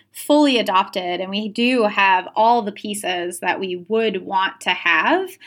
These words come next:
like, what areas can we actually start pushing in that are beyond the basic system setup? Like, uh, how can we think about education in general.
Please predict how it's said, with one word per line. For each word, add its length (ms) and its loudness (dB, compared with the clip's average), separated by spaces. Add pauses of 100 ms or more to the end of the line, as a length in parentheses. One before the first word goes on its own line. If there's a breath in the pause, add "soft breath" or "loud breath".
(160 loud breath)
like, 240 0
what 320 2
areas 560 2
can 140 -8
we 140 -4
actually 480 -2
start 500 -2 (280 soft breath)
pushing 360 2
in 240 -4
that 180 2
are 260 0 (220 soft breath)
beyond 720 0 (160)
the 440 2 (100)
basic 400 0
system 520 -6
setup? 560 -4
Like, 320 0 (380 loud breath)
uh, 260 2
how 240 0
can 220 0
we 200 -2
think 240 -4
about 400 2
education 1000 -4 (240)
in 180 -2
general. 600 -6